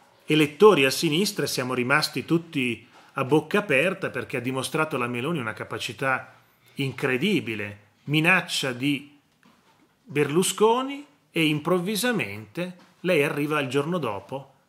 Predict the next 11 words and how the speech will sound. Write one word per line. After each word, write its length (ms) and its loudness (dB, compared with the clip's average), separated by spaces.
con 480 -4
venti 720 -2
voti 640 -8
in 180 -4
più, 260 -8
presi 520 2
esattamente 800 -2
non 200 -6
si 140 -8
sa 200 -2
dove. 540 -2